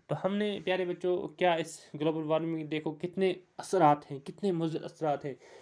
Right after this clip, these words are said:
ग्लोबल वार्मिंग के। हर चीज़ पर असर पड़ता है, ज़िंदगी पर असर पड़ता है, मैशियत पर असर पड़ता है, रोज़ी रोटी पर असर पड़ता है, हर चीज़ पर असर पड़ता है। तो इसके, हम ख़ुद भी इसके ज़िम्मेदार हैं। तो हमें चाहिए कि इसके लिए,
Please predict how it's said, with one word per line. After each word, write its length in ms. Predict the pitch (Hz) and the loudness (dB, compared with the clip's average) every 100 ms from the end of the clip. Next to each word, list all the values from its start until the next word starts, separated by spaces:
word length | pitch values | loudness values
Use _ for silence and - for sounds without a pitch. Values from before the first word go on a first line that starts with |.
| - 143 | -20 0
ग्लोबल 340 | 147 151 151 | 4 6 4
वार्मिंग 420 | 143 143 147 139 | 4 2 2 -4
के। 160 | 131 135 | -6 -10
हर 200 | - 175 | -2 -2
चीज़ 300 | 156 175 160 | 0 -4 -4
पर 120 | 156 147 | -2 -4
असर 240 | 147 143 | -4 -6
पड़ता 300 | - 143 147 | -2 -2 0
है, 220 | 143 143 | -2 -2
ज़िंदगी 340 | 131 151 151 160 | -2 -4 -4 -4
पर 180 | 156 156 | -2 -2
असर 260 | 151 - | -4 -6
पड़ता 280 | 147 143 147 | -4 -2 -2
है, 200 | 139 143 | -2 -4
मैशियत 460 | 135 143 - 165 156 | -4 -6 0 0 2
पर 240 | 151 151 - - - - | 0 0 -4 -18 -20 -12
असर 200 | 151 147 | -10 -6
पड़ता 300 | 143 143 143 | -2 0 0
है, 260 | 135 143 139 | -4 -2 2
रोज़ी 280 | 151 165 175 | 2 2 2
रोटी 260 | 156 156 | 0 -2
पर 180 | 156 151 - | -2 -2 -2
असर 260 | 147 147 | -4 -6
पड़ता 320 | 139 135 147 | -4 -4 -2
है, 200 | 143 143 143 | -2 -2 0
हर 140 | 196 | -2
चीज़ 280 | 196 190 170 | 0 -2 0
पर 120 | 165 | -2
असर 280 | - 143 139 | -2 -4 -6
पड़ता 300 | 139 131 135 | -2 -2 0
है। 200 | 131 135 - - - | 0 -2 -4 -20 -8
तो 60 | - | 4
इसके, 360 | 202 - 233 226 - | 4 4 0 0 0
हम 200 | 214 220 202 | 0 0 -2
ख़ुद 260 | - 269 302 | 0 0 2
भी 120 | 196 151 | 0 -2
इसके 260 | 160 143 | -2 -6
ज़िम्मेदार 500 | 123 135 135 135 160 - | -6 -4 -2 -2 -2 -2
हैं। 140 | 160 107 - - _ | -4 -4 -10 -20 _
तो 60 | 151 | -8
हमें 280 | 180 208 190 | -2 0 0
चाहिए 380 | 160 151 170 | -2 -2 -2
कि 160 | 170 160 | -4 -4
इसके 380 | 156 151 - 151 | -8 -8 -6 -4
लिए, 300 | 147 151 | -2 -2